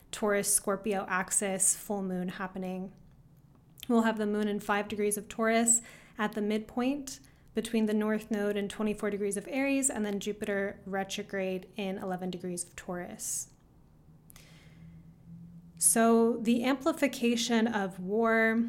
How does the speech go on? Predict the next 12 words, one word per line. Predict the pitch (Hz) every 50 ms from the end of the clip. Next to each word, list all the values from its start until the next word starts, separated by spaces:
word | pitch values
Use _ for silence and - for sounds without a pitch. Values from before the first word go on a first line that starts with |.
| 233 - - - _ - - - -
of | 240 220 214 214 -
humanitarian | - - 208 208 202 190 190 185 - - 233 233 226 220 214 214 214
crisis, | 208 - 220 208 208 208 - 226 214 208 208 214 214 - - - - - - - -
the | - 202 196 196 -
simultaneous | - - 226 220 220 214 214 214 - - 226 220 208 208 208 -
acts | - 202 202 208 - 233
of | 214 226
war | 214 208 202 208 208 208
and | 208 202 202
calls | - - 208 202 202 190 -
for | - 208
peace, | 202 - - 220 214 220 220 - - - - -